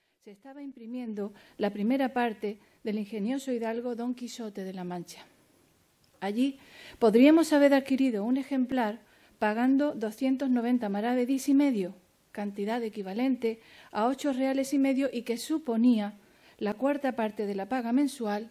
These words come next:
de un soldado. A pesar de ello, ese mismo año se hicieron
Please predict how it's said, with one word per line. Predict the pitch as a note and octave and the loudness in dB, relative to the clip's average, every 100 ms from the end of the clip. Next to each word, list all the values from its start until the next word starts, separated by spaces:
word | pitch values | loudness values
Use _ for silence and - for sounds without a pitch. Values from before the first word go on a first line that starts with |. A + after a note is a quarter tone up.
| - | -12
de | G#3 | -6
un | G3+ G3+ | -4 -6
soldado. | G3+ F#3+ G3 _ _ _ _ _ _ _ _ _ _ _ _ _ _ | -6 -6 -8 _ _ _ _ _ _ _ _ _ _ _ _ _ _
A | _ | _
pesar | A3+ C#4 C#4+ | _ _ _
de | G#3+ | _
ello, | A#3+ B3 A#3 C#4+ _ _ _ _ | _ _ _ _ _ _ _ _
ese | C4 D4 | -20 -12
mismo | D4 C4 A#3+ | -10 -10 -10
año | A#3 C#4 D4+ | -10 -12 -14
se | C4+ | -16
hicieron | A3 - B3+ C4 C4+ | -18 -16 -14 -12 -14